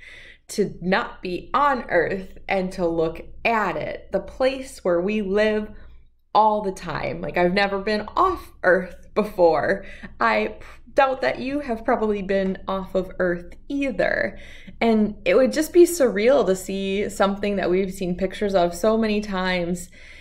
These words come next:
and to think, "Wow, that, that's where I live, that, that's it." <laughs> Well, I probably won't ever do any space travel. I like having my feet firmly on the ground.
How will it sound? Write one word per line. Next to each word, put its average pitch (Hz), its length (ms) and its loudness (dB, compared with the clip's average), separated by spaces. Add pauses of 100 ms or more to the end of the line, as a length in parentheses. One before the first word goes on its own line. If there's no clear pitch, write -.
(240)
and 180 480 6
to 196 120 -2
think, 170 360 -4
"Wow, 180 440 2
that, 180 280 0
that's - 240 -4
where 202 160 0
I 170 120 2
live, 165 580 -2
that, - 300 -2
that's 180 280 0
it." - 380 -4 (340)
<laughs> - 560 2 (1000)
Well, 233 480 2
I 269 160 4
probably 302 480 2
won't 220 300 2
ever 208 200 4
do 190 240 4
any 175 200 2
space 185 500 0
travel. 175 400 2
I 175 140 4
like 180 240 2
having 175 320 2
my 170 160 0
feet - 500 -10
firmly 170 380 0
on 151 160 -4
the - 80 -8
ground. 160 720 -4